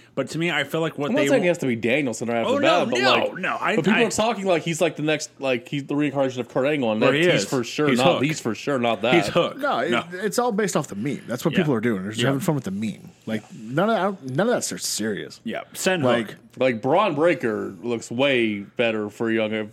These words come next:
Speaker 2: than, than Hook does.
Speaker 1: Well, yeah, but I think Hook. I think they
Speaker 2: But I
Speaker 1: want. They're
Speaker 2: think
Speaker 1: trying to make
Speaker 2: Hook
Speaker 1: Hook like.
Speaker 2: But I think
Speaker 1: they're
Speaker 2: Hook
Speaker 1: trying to
Speaker 2: has the other parts that Breaker doesn't. Like, if you could combine those two, Jesus Christ.
Speaker 1: I think they're trying to have Hook be like Taz in a way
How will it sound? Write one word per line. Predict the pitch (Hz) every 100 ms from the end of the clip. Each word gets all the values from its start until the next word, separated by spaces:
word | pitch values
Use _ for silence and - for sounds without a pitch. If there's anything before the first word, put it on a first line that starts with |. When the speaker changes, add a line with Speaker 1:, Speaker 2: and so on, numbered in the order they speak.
| 120
Speaker 2:
than, | 117 113 110
than | 113 107
Hook | 104 -
does. | 95 107 - - _ _
Speaker 1:
Well, | -
yeah, | 147 175 - - - - - - - - _
but | - 170 170
I | 185
think | 208 185
Hook. | - 202 208 - _ _
I | 160
think | 180 185
they | 165
Speaker 2:
But | 170
I | 147
Speaker 1:
want. | 147
They're | 151
Speaker 2:
think | 143
Speaker 1:
trying | - 196
to |
make | 180 135
Speaker 2:
Hook | 135 185 185
Speaker 1:
Hook |
like. | 147 143 120
Speaker 2:
But | - 143
I |
think | 147 156
Speaker 1:
they're | 180
Speaker 2:
Hook | 165
Speaker 1:
trying |
to | 147
Speaker 2:
has | 135
the | 123
other | 135 135
parts | 127 113 113
that | 110
Breaker | 117 110 104
doesn't. | 95 110 87 82 -
Like, | 113 104 -
if | -
you | 135
could | 127 113
combine | 117 117 123 107
those | 107 131
two, | - 160 147
Jesus | 117 98 -
Christ. | - 104 117
Speaker 1:
I | 165
think | 185 165
they're | 160
trying | 170 160
to |
have | 156 147
Hook | 147 143 143
be | 135
like | 127 117
Taz | - 123 101 101
in | 104
a | 104
way | 87 71